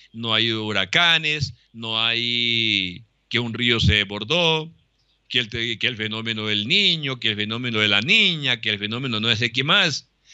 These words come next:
Estos fenómenos son, y, eh, son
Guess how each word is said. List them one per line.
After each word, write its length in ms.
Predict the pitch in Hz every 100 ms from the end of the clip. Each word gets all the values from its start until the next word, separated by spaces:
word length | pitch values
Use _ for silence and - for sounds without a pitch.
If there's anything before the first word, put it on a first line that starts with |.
| -
Estos 560 | - 196 190 170 180 147
fenómenos 840 | 131 127 156 175 170 156 139 123
son, 420 | 117 165 160 165 - -
y, 240 | 165 143 143
eh, 400 | 139 135 147 -
son 380 | - 151 170